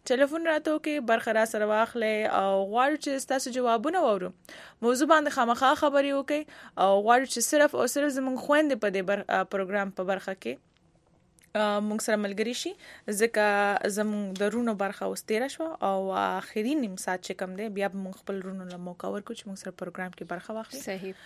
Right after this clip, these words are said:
Speaker 1: خو ټلیفون شمیره به ورته یو وارې بیا ووایو او بیا به خپل خویندو سره خبرې اترې وکړو.
Speaker 2: مهم.
Speaker 1: صفر صفر یو، دوه صفر دوه، دوه صفر پنځه، صفر څلور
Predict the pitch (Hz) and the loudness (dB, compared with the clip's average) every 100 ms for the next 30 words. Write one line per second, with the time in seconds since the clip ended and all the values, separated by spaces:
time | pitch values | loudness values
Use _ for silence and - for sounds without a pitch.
0 | - - _ - 202 196 233 214 - 233 | -20 -20 _ -2 0 2 4 2 2 -2
1 | 226 226 226 220 208 202 196 - 196 196 | -2 0 2 4 2 2 0 0 0 0
2 | 196 202 196 220 254 294 330 349 240 196 | 0 0 0 2 4 4 0 -2 -4 -4
3 | 196 196 190 190 196 - 190 - 214 233 | -2 -2 -2 -4 -6 -6 -6 -2 -4 -4
4 | - 190 185 190 196 190 214 247 311 - | -6 -8 -6 -4 -4 -4 -6 -6 -10 -14
5 | - 240 220 202 190 - 185 202 285 _ | -8 -4 -2 -2 -4 -6 -4 -4 -6 _
6 | _ 185 170 170 - 165 214 269 - - | _ -4 -2 -4 -6 -2 -2 -4 -14 -20
7 | _ 220 233 220 226 226 220 226 269 - | _ -2 -2 -2 -4 -2 -2 -2 -2 -6
8 | - 269 269 269 262 277 | -2 2 2 2 0 -2